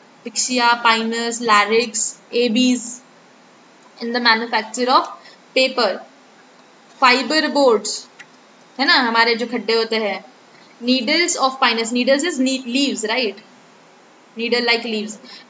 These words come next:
leaves of pinus and other conifers are used in making fiber boards that are used in making packing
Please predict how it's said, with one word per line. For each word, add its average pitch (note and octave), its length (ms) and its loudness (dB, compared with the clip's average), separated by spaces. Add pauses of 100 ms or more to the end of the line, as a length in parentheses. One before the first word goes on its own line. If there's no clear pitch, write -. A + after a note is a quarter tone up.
leaves C#4 280 0
of C#4+ 180 0
pinus B3+ 460 -2
and B3 200 -2
other B3+ 240 0
conifers C4 440 -2
are B3+ 180 2
used B3+ 340 -2
in B3+ 160 -2
making C4 300 -4 (120)
fiber A#3 400 2
boards B3 300 0
that A3 220 0
are A#3+ 160 0 (140)
used C#4+ 440 -4
in B3 240 -4
making A3 400 -4 (120)
packing A3 320 -4